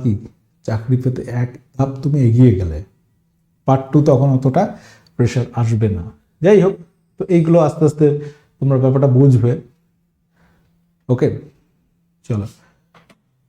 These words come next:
পরিবেশবিদ্যা প্রসঙ্গে বোঝা ছাড়া শেখা বলতে কি বোঝায়? স্কুলের ব্যাগের ওজন কম করা, পরিবেশ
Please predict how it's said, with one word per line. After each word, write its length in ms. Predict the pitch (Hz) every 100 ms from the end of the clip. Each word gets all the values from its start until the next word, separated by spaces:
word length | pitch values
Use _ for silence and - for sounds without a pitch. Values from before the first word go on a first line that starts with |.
| _ -
পরিবেশবিদ্যা 640 | 160 185 214 202 208 190 214 160
প্রসঙ্গে 480 | 147 156 151 123 - - _ _ _ _ _ _ _
বোঝা 400 | 123 156 160 170 202
ছাড়া 260 | 190 190
শেখা 320 | 175 156 147 160
বলতে 240 | 160 156
কি 140 | 147 165
বোঝায়? 380 | 127 107 110 98 _ _ _ _ _ _ _ _ _ _ _ _ _ _ _ _ _ _ _ _ _ _ _ _ _ _ _ _ _ _ _ _ -
স্কুলের 480 | 113 - 156 151 147
ব্যাগের 240 | 147 139
ওজন 300 | 127 120 143 139
কম 240 | - 135 156 - _ _ _ -
করা, 200 | 123 123 - _ _ _ _ _ _ _ _ _
পরিবেশ 400 | 135 135 139 151